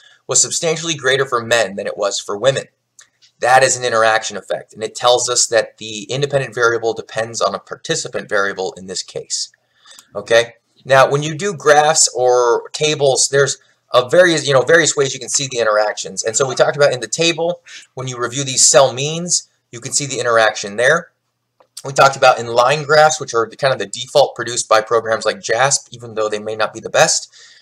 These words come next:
Um, you can see the interaction by looking at the slopes and how they differ, so a greater slope than a lesser slope. And for bar graphs, which are probably better in terms of the representation of the data, given you have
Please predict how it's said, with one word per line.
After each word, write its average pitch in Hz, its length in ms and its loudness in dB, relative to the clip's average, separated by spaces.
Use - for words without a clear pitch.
Um, 117 260 2
you 117 80 -12
can 117 140 -12
see 127 400 -4
the 117 120 -6
interaction 120 600 0
by 107 100 2
looking 110 320 -6
at 104 140 -4
the - 80 -6
slopes - 680 0
and 110 120 -6
how 117 120 2
they 107 120 -2
differ, 151 540 -4
so - 180 -6
a 104 60 -6
greater 117 300 -2
slope 123 420 -4
than 107 140 -12
a 101 100 -14
lesser 120 260 0
slope. 160 360 -4
And 151 240 4
for 139 160 -4
bar 170 280 8
graphs, 120 300 4
which - 140 -4
are 135 120 -2
probably 196 520 -4
better 160 480 2
in 127 160 -10
terms 135 320 0
of 120 80 0
the 104 80 -4
representation 117 760 -4
of 101 80 -8
the 104 100 -6
data, 127 420 -2
given 113 220 -6
you 107 120 -12
have 110 320 2